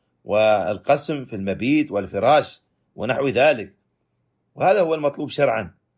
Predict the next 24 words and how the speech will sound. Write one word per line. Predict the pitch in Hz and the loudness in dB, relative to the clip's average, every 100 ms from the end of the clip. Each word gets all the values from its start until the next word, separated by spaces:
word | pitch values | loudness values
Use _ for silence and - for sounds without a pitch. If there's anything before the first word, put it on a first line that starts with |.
| _ _ _ | _ _ _
وأما | - 101 104 98 | -10 -8 -6 -4
ميل | 113 123 101 | -4 -4 -6
القلب | 90 131 147 139 | -2 0 0 -4
فليس | 139 196 202 | -6 -6 -4
مطلوبا | 151 143 139 147 139 | -4 -4 -6 -8 -6
شرعا، | 139 160 139 120 135 - _ _ _ _ _ | -4 2 2 2 -4 -10 _ _ _ _ _
لأن | - 110 | -8 -4
العبد | 107 101 123 | -2 0 0
لا | 151 196 202 | 2 2 2
يملك | 175 165 160 | -2 -4 -2
ذلك، | 147 165 165 147 - _ _ _ _ _ _ | 2 4 2 -2 -14 _ _ _ _ _ _
لم | 113 170 | -4 -2
يكلفه | 180 180 170 170 143 | -4 -2 0 -2 -4
الله | 147 156 165 139 | -2 2 2 2
عز | 151 139 | -2 -4
وجل | 147 143 139 | -6 -6 -8
بذلك، | 127 151 175 160 147 - _ _ _ _ _ _ _ | -4 2 2 2 -6 -16 _ _ _ _ _ _ _
لأن | - 95 98 | -10 -8 -10
تكليفه | 95 92 123 170 156 135 | -12 -14 -4 -2 -2 -2
بذلك | 120 135 160 165 | 0 2 2 -2
تكليف | - 104 117 135 127 | -10 -12 -8 -8 -8
بما | 117 98 95 104 | -10 -8 -6 -2
لا | 104 | 0
يستطاع، | 107 107 - - 85 | -2 -6 -14 -12 -12